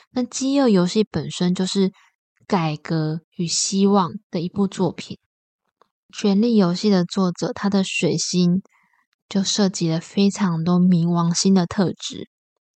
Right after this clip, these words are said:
所以《权力游戏》本身就非常的冥王星，很多暴力、性、权力的争斗、角力在里面。李阳的水星是牡羊座，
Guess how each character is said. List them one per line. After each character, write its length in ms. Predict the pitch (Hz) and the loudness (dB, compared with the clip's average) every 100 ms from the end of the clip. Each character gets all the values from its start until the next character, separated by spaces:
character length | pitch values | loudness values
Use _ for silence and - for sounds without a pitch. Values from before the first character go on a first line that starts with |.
| _ _ _ _ | _ _ _ _
所 240 | - - 220 | -18 -2 2
以 120 | 202 | 2
《权 360 | - - 190 | 0 -2 2
力 200 | 190 226 | 6 6
游 180 | 202 170 | 6 6
戏》 180 | 175 214 - | 4 2 0
本 220 | - 139 147 | -4 -6 -4
身 360 | - 180 180 - - _ _ _ | 0 2 2 -2 -14 _ _ _
就 160 | 226 | -4
非 300 | 220 - 214 | -2 4 4
常 240 | 214 208 175 | 6 4 4
的 160 | 170 | 4
冥 240 | 170 170 165 | 4 2 4
王 240 | 175 160 170 | 2 0 -2
星， 360 | - - 170 180 _ - _ | -4 -2 -2 -2 _ -20 _
很 200 | - 160 | -8 0
多 120 | 190 | 0
暴 380 | 202 247 233 220 | 2 4 4 4
力、 320 | 226 214 185 _ - | 2 2 0 _ -10
性、 560 | - - 254 202 175 _ | -8 -2 2 2 2 _
权 300 | - - 180 | -8 -4 0
力 140 | 202 208 | 2 2
的 180 | 170 165 - | 0 -2 -4
争 280 | 208 202 208 | 0 2 2
斗、 300 | 220 170 - | 2 0 -2
角 220 | - 135 | -8 -6
力 180 | 160 180 | -2 -2
在 140 | 175 | -2
里 160 | 151 190 | -6 -6
面。 240 | 196 202 - _ _ _ _ _ _ _ _ _ _ _ - | -8 -10 -16 _ _ _ _ _ _ _ _ _ _ _ -8
李 180 | 202 190 | -2 0
阳 220 | 190 208 | 0 0
的 120 | 233 | 0
水 280 | 226 190 170 | 0 2 2
星 200 | 202 208 | 4 2
是 160 | 233 | 4
牡 220 | 226 190 165 | 4 4 2
羊 200 | 147 147 _ | -4 -12 _
座， 340 | - 185 202 | -6 -6 -6